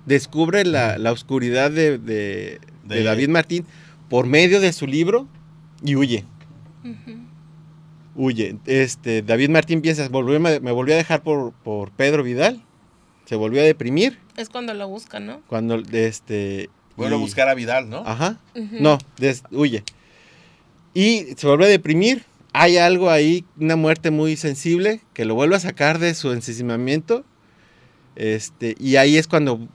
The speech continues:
Speaker 1: se acuerda de Cristina, la, la busca y la encuentra. Y desaparece, vuelve a desaparecer de su vida de formas que él cuenta una cosa, pero dices, eh,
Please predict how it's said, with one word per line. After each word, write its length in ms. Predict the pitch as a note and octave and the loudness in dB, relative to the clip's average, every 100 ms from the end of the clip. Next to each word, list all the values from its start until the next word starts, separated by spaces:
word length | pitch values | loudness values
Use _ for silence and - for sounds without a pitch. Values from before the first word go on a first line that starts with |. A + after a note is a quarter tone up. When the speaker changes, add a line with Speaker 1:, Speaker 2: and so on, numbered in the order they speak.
| A#2+ | -10
Speaker 1:
se 120 | - | -4
acuerda 360 | A#2 C#3 C3+ D3+ | -2 0 2 2
de 120 | C#3 | 0
Cristina, 540 | B2 A2+ D3+ D#3+ F#3+ | -4 -10 -4 -2 -2
la, 340 | D#3+ A#2+ A2 G#2+ | -4 -4 -4 -4
la 140 | A#2 A2+ | -2 0
busca 360 | C#3 F3 G#3+ | 0 0 0
y 80 | E3+ | 0
la 100 | B2 | 0
encuentra. 580 | A2 - C#3 D3+ C3+ G#2+ _ _ _ _ _ _ _ _ - | -4 -4 -2 -2 -6 -14 _ _ _ _ _ _ _ _ -8
Y 300 | C#3+ D#3 F3+ C3 | 0 0 -2 -6
desaparece, 760 | B2+ B2+ A#2+ A#2+ B2 C#3 F3 | -6 -4 -2 0 0 -2 -2
vuelve 220 | D3+ D#3+ | 2 4
a 40 | F3+ | 4
desaparecer 500 | E3+ D3 A2 G#2+ C#3+ | 0 -4 -6 -4 -4
de 80 | D3 | -4
su 120 | C3 | -4
vida 340 | C3 D#3 G3 _ _ _ _ _ _ - | -4 -2 -4 _ _ _ _ _ _ -10
de 100 | G#2+ | -6
formas 640 | C3 C3 D#3 E3 - - _ | -4 -2 -2 -2 -8 -20 _
que 120 | - | 2
él 100 | D#3 | 2
cuenta 260 | E3+ G#3 G#3 | 4 2 2
una 140 | G#3 F#3 | 0 0
cosa, 300 | G3+ A#3 G#3+ | -2 -2 0
pero 260 | C#3+ B2 | 0 2
dices, 360 | C3+ C#3 B2 - _ | 0 -2 -6 -14 _
eh, 180 | F2 - | -14 -14